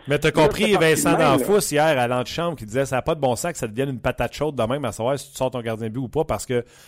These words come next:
Speaker 1: à, contre San Jose, il a jeté un regard, puis là, il y a eu le dix zéro, on a laissé Montoya. »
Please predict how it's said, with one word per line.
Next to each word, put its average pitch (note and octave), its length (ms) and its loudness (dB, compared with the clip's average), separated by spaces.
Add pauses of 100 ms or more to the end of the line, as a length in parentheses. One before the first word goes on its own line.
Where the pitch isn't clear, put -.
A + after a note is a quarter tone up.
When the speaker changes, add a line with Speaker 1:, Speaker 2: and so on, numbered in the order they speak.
(140)
Speaker 1:
à, G#2+ 140 -6
contre B2 220 -4
San C3+ 140 -2
Jose, A#2 220 -2
il C#3+ 160 0
a A2 40 0
jeté C3 200 -6
un A#2+ 160 0
regard, B2+ 560 0
puis A#2 120 -4
là, B2+ 200 2
il B2 60 0
y - 20 2
a A#2+ 40 0
eu A#2 40 0
le A#2+ 60 -6
dix A#2+ 180 -4
zéro, A#2+ 380 -2
on C3+ 40 -4
a A#2+ 60 -2
laissé A2+ 200 -6
Montoya. » B2 460 -2